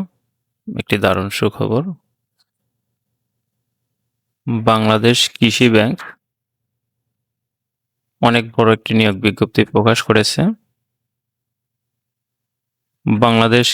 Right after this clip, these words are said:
কৃষি ব্যাংক বারোশো ঊননব্বই জন লোক নিয়োগ দেবে।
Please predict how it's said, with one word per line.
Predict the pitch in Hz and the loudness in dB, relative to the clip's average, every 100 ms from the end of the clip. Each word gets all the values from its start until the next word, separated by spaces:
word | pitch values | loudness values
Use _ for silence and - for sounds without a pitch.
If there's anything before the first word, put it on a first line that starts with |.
| - | -2
কৃষি | 117 - 123 | -2 2 2
ব্যাংক | 120 131 156 - _ _ _ _ _ _ _ _ _ - | 2 0 -4 -14 _ _ _ _ _ _ _ _ _ -4
বারোশো | 110 113 113 113 - 127 165 247 _ - | 0 2 2 0 2 4 2 -2 _ 0
ঊননব্বই | 117 113 107 107 113 110 107 | 4 4 4 0 2 2 4
জন | 113 113 113 | 4 4 4
লোক | 117 - - - _ - | 2 -2 -18 -20 _ 0
নিয়োগ | 110 104 98 | 2 2 2
দেবে। | 143 101 | 2 4